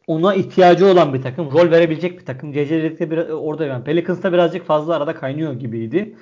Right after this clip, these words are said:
E, yani J J Redick iç açısından da iyi olacak ama hep onun böyle kendisinin normalde New York'ta yaşamasından, m, mütevellit hep böyle bir doğu yakasına gelecek, doğu yakasına gelecek, ailesine yakın olmak istiyor.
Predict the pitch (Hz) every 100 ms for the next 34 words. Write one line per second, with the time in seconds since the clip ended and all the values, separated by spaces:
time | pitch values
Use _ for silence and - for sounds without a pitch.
0 | _ _ _ - 113 107 104 101 104 160
1 | 156 147 170 165 180 175 165 - - -
2 | 131 160 156 190 202 180 123 196 220 202
3 | 196 190 185 185 185 180 185 180 180 -
4 | _ _ 175 170 160 175 175 180 165 160
5 | 165 160 156 175 170 160 156 156 147 151
6 | 156 156 - _ _ _ - 131 139 131
7 | 147 143 160 175 202 226 175 185 175 170
8 | 175 180 - _ _ _ 127 156 165 170
9 | 165 170 160 160 160 160 156 165 165 165
10 | 156 147 151 165 139 143 143 165 151 165
11 | 156 147 131 - 160 160 160